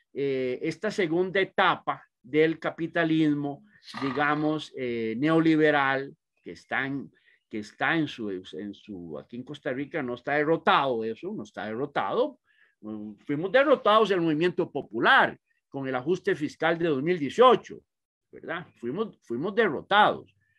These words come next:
Con los maestros adelante, porque nadie más se movilizó, los obreros, los campesinos, o sea, las clases motrices que hacen una revolución en este país no se han movilizado hace muchos años.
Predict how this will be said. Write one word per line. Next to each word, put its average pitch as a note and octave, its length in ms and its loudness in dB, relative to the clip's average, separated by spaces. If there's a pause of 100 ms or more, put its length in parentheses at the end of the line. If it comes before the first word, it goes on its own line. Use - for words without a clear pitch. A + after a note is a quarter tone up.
(140)
Con C3 160 -6
los B2 100 -6
maestros C#3+ 440 -6
adelante, D#3+ 600 2
porque G#2+ 300 -12
nadie D3 240 -4
más F#3 160 -2
se A3+ 100 -2
movilizó, E3 640 0
los D3 160 2
obreros, E3 580 2
los A#2 140 -8
campesinos, A2+ 720 -4
o A2+ 60 -18
sea, D#3+ 120 -2
las B2+ 200 -4
clases F3+ 400 2
motrices A3+ 800 2
que - 80 -8
hacen D3+ 220 -8
una G3+ 200 0
revolución G3+ 880 2 (220)
en C3+ 140 -8
este C#3 220 -6
país D#3 320 -2
no D#3+ 140 0
se E3 80 -4
han D#3+ 100 0
movilizado E3 640 4
hace F3 160 0
muchos E3+ 380 -4
años. F#3 600 0